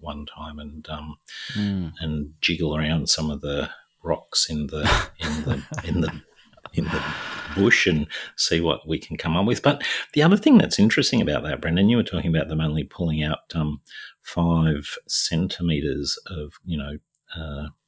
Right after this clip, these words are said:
Speaker 1: of new, um, excavation. But when we were out that country, and there's, like, I don't know, five or six, um, uh, fossil fields that you can visit out in Western Queensland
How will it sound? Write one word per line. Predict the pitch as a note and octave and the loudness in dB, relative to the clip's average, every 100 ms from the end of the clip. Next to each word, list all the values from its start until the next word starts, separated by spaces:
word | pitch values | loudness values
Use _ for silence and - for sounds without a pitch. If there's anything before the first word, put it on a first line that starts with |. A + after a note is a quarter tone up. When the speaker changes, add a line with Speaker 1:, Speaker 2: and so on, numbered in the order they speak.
| - | -14
Speaker 1:
of | - D2+ D#2+ | -10 -6 0
new, | D#2+ E2 E2 D#2+ D2 - - D#2+ - _ - | 2 4 4 2 0 -8 -6 -6 -6 _ -10
um, | E2 D#2 D2 C#2+ - _ - _ _ G2 | -6 -6 -6 -8 -10 _ -18 _ _ -4
excavation. | - - E2 D#2+ G2 - C#2 D2+ - - - - - - - _ _ _ | 0 2 4 4 4 4 2 -2 -6 -10 -8 -8 -8 -10 -14 _ _ _
But | D#3 - | -2 6
when | G3 B3 | 10 12
we | A3 | 10
were | E3+ F3 | 8 6
out | C3 F2 - | 4 2 -2
that | E2+ - - _ _ | -4 -4 -14 _ _
country, | - E2+ - A2 | -2 2 6 8
and | A#2+ | 8
there's, | B2+ B2 - - | 8 4 0 4
like, | C3+ B2+ C3+ | 4 4 2
I | C#3 | 0
don't | F2 | 0
know, | D2 F2 F2+ - | 0 0 -2 -2
five | - - - G#2+ G#2 F#2+ | -2 0 2 2 4 2
or | F2 | 2
six, | - F2+ - - - - - - - - | 2 2 0 4 6 4 0 -14 -16 -6
um, | E2+ D#2+ D#2 D2+ C#2 _ - _ - | 0 2 2 0 -6 _ -12 _ -6
uh, | D#2+ D#2 D#2 | -4 -2 -4
fossil | - - - - F2 | -6 -2 0 2 0
fields | C#2 - F#2 F2 D2 D2 D2+ | 2 2 4 4 4 0 -4
that | D#2+ D2 | -4 -4
you | E2 | -6
can | - D#2+ C#2+ | -6 -6 -4
visit | D#2+ E2 D#2 | -2 0 0
out | D2+ D2+ | -2 -2
in | D2 | -6
Western | D2+ - - D#2 - | -4 -4 -4 -6 -6
Queensland | - D#2 - - A#2 G#2 | -6 -4 -4 -4 -2 -2